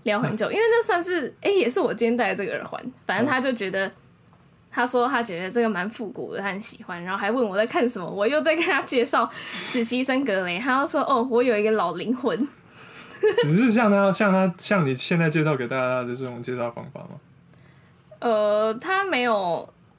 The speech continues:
Speaker 1: 他，我没有仔细跟他讲内容在讲什么，我就说是蛮久以前拍，然后超多季，可以慢慢看这样。
Speaker 2: 嗯。
Speaker 1: 他说我有老灵魂，可能是受我妈影响嘛，她也是，可是这样讲很害羞。反正她在，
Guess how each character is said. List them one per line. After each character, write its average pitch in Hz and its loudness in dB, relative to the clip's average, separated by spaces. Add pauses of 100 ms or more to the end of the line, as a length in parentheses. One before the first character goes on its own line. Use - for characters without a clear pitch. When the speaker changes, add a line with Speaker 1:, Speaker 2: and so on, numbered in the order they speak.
(140)
Speaker 1:
他， 370 0
我 226 0
没 262 2
有 339 0
仔 339 -10
细 233 -4
跟 208 -2
他 208 0
讲 180 -6
内 202 -4
容 170 -10
在 190 -4
讲 - -10
什 - -16
么， - -14
我 180 -12
就 226 0
说 214 -6
是 226 -4
蛮 180 -4
久 175 -10
以 - -8
前 - -12
拍， 170 -10
然 170 -12
后 185 -8 (480)
超 190 -10
多 185 -8
季， 180 -12
可 196 -6
以 185 -6 (280)
慢 175 -8
慢 170 -12
看 185 -12
这 - -12
样。 240 -14
Speaker 2:
嗯。 123 -8
Speaker 1:
他 208 -6
说 208 -8
我 180 -10
有 170 -8
老 - -14
灵 - -12
魂， - -16 (840)
可 240 -4
能 214 -2
是 381 -2
受 269 0 (1120)
我 180 -8
妈 226 -4
影 196 -8
响 170 -14
嘛， 175 -8
她 240 0
也 226 -2
是， 185 -6 (300)
可 320 -2
是 294 -2
这 415 2
样 392 2
讲 220 0
很 208 -2
害 247 2
羞。 208 0
反 233 2
正 320 2
她 330 2
在， 311 0